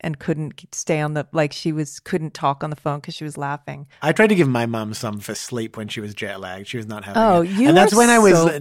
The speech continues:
Speaker 2: I was
Speaker 1: funny.
Speaker 2: naive about
Speaker 1: Oh,
Speaker 2: it. 'Cause I
Speaker 1: you
Speaker 2: thought my mum would do an ayahuasca
Speaker 1: Oh my
Speaker 2: ceremony. <laughs>
Speaker 1: gosh. Uh, you always think your mom's gonna do crazy stuff and
Speaker 2: <laughs>
Speaker 1: she's
Speaker 2: She does do kinda crazy stuff though.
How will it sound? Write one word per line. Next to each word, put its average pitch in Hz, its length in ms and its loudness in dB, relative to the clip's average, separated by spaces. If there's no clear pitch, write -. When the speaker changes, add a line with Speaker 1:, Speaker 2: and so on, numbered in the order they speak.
Speaker 2:
I 165 160 4
was 156 160 4
Speaker 1:
funny. 156 80 -2
Speaker 2:
naive 123 480 0
about 113 280 -4
Speaker 1:
Oh, 247 200 4
Speaker 2:
it. 190 60 2
'Cause - 120 2
I 226 40 8
Speaker 1:
you 247 60 4
Speaker 2:
thought 285 200 8
my 185 100 6
mum 160 220 2
would 143 140 0
do 135 120 2
an 123 60 -2
ayahuasca 117 480 -4
Speaker 1:
Oh 311 80 2
my 330 180 2
Speaker 2:
ceremony. - 20 0
<laughs> - 20 0
Speaker 1:
gosh. 294 540 2
Uh, 226 60 2
you 247 360 0
always 247 460 2
think 196 260 -4
your 190 120 -2
mom's 175 360 -4
gonna 190 220 -2
do 170 260 -2
crazy 165 540 -2
stuff 240 440 0
and 196 180 -2
Speaker 2:
<laughs> - 20 -12
Speaker 1:
she's 214 260 -4
Speaker 2:
She 247 140 4
does 370 240 6
do 339 160 6
kinda 170 220 2
crazy 131 340 0
stuff 110 340 -8
though. 104 180 -18